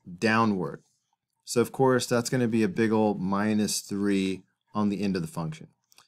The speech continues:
So function g now has, uh, all of the features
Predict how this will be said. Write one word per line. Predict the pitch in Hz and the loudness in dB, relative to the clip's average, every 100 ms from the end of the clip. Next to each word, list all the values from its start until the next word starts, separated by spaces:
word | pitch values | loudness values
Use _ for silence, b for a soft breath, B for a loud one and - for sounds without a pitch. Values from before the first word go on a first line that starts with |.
| _ | _
So | - | -2
function | 120 - 185 175 156 | 0 2 2 4 2
g | 135 139 131 - | 4 2 2 -2
now | 107 120 127 131 | -4 0 2 2
has, | 120 117 113 110 107 - | 0 -2 0 0 0 -4
uh, | 107 101 | -6 -6
all | - 117 117 | 0 2 2
of | |
the | 104 | 0
features | - 110 104 101 95 90 - | -4 -4 -2 -2 -4 -4 -8